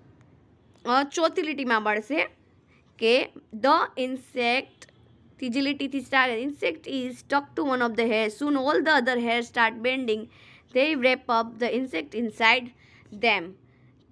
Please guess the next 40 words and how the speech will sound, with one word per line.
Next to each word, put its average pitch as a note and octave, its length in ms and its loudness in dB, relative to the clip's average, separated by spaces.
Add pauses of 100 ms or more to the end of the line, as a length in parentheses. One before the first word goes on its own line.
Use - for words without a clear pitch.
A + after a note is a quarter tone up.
(120)
ત્રીજી A#3+ 240 -4
લીટીથી C4 420 -4
સ્ટાર્ટ C#4+ 400 2
કરી E4+ 220 -4
અને A3+ 180 -4
પાંચમી A#3+ 420 -2
લી-, A#3 220 -8
લીટી A#3+ 320 -8
સુધીનો A3+ 440 -12
તેનો G#3+ 240 -12
આન્સર G3+ 320 -8
આપણે G#3+ 360 -4
જ C#4+ 80 -10
ફકરામાં G#3 560 -2
જોવા G#3 280 -2
જ G#3 120 -6
મળે G3 260 -4
છે. F#3+ 300 -6 (560)
તો D4 60 2
આવી D#4 260 4
રીતે C#4+ 380 4
તેનો C4 240 -4
આન્સર C#4+ 460 -2
આપશે G#3 600 0
કે B3+ 160 -2
when A3 300 0
the D4 320 0
insect A3+ 760 -4 (220)
is A3 440 -4 (140)
stuck G#3 200 0 (160)
to C4 80 -6
one A3+ 220 -4
of F#3+ 220 -6
the A#3 100 4
hair, A#3+ 640 0 (400)
all B3+ 240 2
the E4 140 0 (160)
other B3+ 280 0 (100)
hair A3 260 0
start A3 540 4